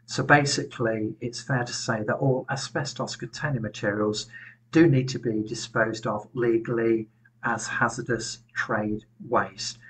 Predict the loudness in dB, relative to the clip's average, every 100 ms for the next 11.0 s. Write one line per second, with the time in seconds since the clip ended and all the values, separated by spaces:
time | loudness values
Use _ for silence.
0 | -20 -8 -6 -6 -12 -4 -2 0 -4 -8
1 | -18 _ -4 -4 -4 -8 -8 -8 -8 -10
2 | -10 -10 -8 -6 -8 -8 -10 -6 -6 -6
3 | -8 -10 -8 -8 -8 -8 -8 -12 _ _
4 | -20 -20 -18 -20 -20 -20 _ 4 6 4
5 | 0 -6 -2 -2 -2 -2 0 2 2 2
6 | 2 2 0 -2 -2 -2 -8 -12 -2 -2
7 | -2 -4 -4 -2 -4 -6 -6 -6 -6 -6
8 | -10 -10 -14 -20 _ -4 0 2 2 2
9 | 2 0 0 -2 -8 -6 -6 -2 -2 -2
10 | 0 0 -2 -2 0 2 2 2 0